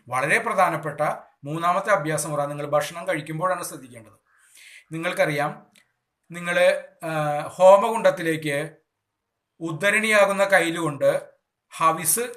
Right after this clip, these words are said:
എടുത്ത് അർപ്പിക്കുന്നത് കാണാം, നെയ്യ് അർപ്പിക്കുന്നത് കാണാം. അതുപോലെ, ഏ, കൊള്ളി, ഹോമത്തിനുള്ള കൊള്ളി, ചമത മുതലായവ നെയ്യിൽ മുക്കിക്കൊണ്ട് ഹോമകുണ്ഡത്തിലേക്ക് അർപ്പിക്കുന്നത് നിങ്ങൾ കണ്ടു കാണും. നമ്മുടെ ഇഷ്ടദേവനായ ഇന്ദ്രനെയോ വരുണനെയോ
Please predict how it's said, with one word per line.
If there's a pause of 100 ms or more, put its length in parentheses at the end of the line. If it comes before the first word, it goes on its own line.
എടുത്ത്
അർപ്പിക്കുന്നത്
കാണാം,
നെയ്യ്
അർപ്പിക്കുന്നത്
കാണാം. (440)
അതുപോലെ, (380)
ഏ, (160)
കൊള്ളി,
ഹോമത്തിനുള്ള
കൊള്ളി,
ചമത
മുതലായവ (220)
നെയ്യിൽ
മുക്കിക്കൊണ്ട് (440)
ഹോമകുണ്ഡത്തിലേക്ക്
അർപ്പിക്കുന്നത്
നിങ്ങൾ
കണ്ടു
കാണും. (280)
നമ്മുടെ
ഇഷ്ടദേവനായ
ഇന്ദ്രനെയോ (100)
വരുണനെയോ